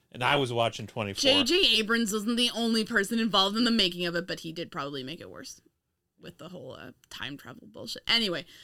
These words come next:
Speaker 2: but no, this is, I, this is terrific. I mean, this is like a, this is just ridiculous, high octane action, ridiculous adventure, uh, stuff that doesn't age well.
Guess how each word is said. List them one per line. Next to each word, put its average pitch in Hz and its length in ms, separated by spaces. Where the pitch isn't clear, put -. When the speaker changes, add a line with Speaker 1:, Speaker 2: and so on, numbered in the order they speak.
Speaker 2:
but 226 120
no, 240 180
this 240 260
is, 226 140
I, 196 140
this 269 220
is 320 60
terrific. 185 540
I 180 40
mean, 196 160
this 220 140
is 202 160
like 180 160
a, 156 280
this 262 140
is 262 80
just - 180
ridiculous, 185 1080
high 208 240
octane 175 800
action, 185 760
ridiculous 180 1120
adventure, 170 800
uh, 156 520
stuff - 400
that 220 260
doesn't 220 440
age 285 320
well. 349 460